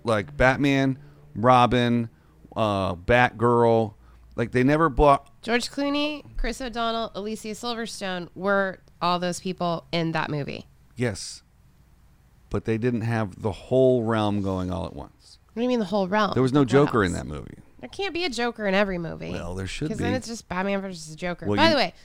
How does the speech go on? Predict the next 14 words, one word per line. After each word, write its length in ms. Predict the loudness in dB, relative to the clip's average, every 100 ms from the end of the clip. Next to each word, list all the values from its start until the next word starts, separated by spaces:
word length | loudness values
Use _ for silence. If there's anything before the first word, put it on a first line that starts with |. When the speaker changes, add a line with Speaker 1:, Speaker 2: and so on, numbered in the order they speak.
| -16 -6
Speaker 2:
Ben 120 | -2
Affleck 400 | -2 -4 -8 -6
has 220 | -8 -8
played 240 | -6 -4 -2
Batman 360 | -4 -2 -2
in 180 | 0 -2
five 360 | 2 4 4 0
movies. 520 | -6 -8 -16 -16 -16 -20 -16
Speaker 1:
What? 500 | 0 4 4 4 -10 -14 -20 -2
Speaker 2:
Batman 480 | 4 4 4 -2 -2
versus 280 | -6 -8 -4
Superman, 600 | -2 -2 0 2 2 -2 -8 _ _ _ _ _ -20 -20 _
Suicide 480 | -2 0 2 0 -6
Squad, 400 | -4 0 0 -2